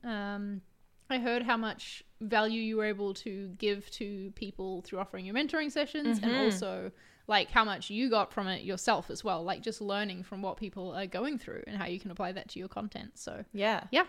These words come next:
Speaker 1: I was excited to start doing this this year.
Speaker 2: Awesome. And I assume this is something you wanna continue growing next, next year as well?
Speaker 1: Yes, but to a degree.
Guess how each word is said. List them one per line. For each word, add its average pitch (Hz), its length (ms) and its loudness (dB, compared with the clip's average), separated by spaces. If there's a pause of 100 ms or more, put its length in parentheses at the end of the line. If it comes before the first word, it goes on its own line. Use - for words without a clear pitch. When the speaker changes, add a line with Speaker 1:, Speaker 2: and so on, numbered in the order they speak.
(120)
Speaker 1:
I 214 80 0
was 208 160 0
excited 214 420 -4
to 214 360 -2
start - 340 -4
doing 254 260 -4
this - 300 -10
this 208 180 -8
year. - 320 -10
Speaker 2:
Awesome. 208 560 0
And 226 120 4
I 220 60 12
assume 220 280 6
this 220 120 0
is 214 120 0
something 208 300 2
you 196 100 2
wanna 196 180 2
continue 190 540 -4
growing 170 480 -2
next, - 500 -6
next 170 260 -6
year 175 180 -2
as 175 140 -6
well? 185 360 -4 (680)
Speaker 1:
Yes, 294 640 4
but 302 580 6 (300)
to 320 580 6 (560)
a 262 80 4
degree. 220 760 2